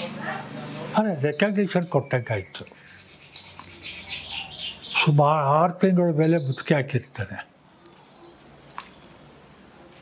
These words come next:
ಬರುವಾಗ ಲೂಟಿ ಮಾಡ್ಕೊಂಡು ಬರುವಾಗ,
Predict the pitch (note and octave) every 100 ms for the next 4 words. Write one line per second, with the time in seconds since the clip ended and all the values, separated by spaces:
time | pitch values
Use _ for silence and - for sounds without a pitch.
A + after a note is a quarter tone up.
0 | - - - - - - - - - -
1 | C3 A2+ C#3+ C#3+ F#3 F#3+ C3 G#2+ A#2+ A#2+
2 | - - - - C#3+ D#3+ D3+ F3 D3 C3+
3 | - A#2 G#2+ A#2 A#2 A2+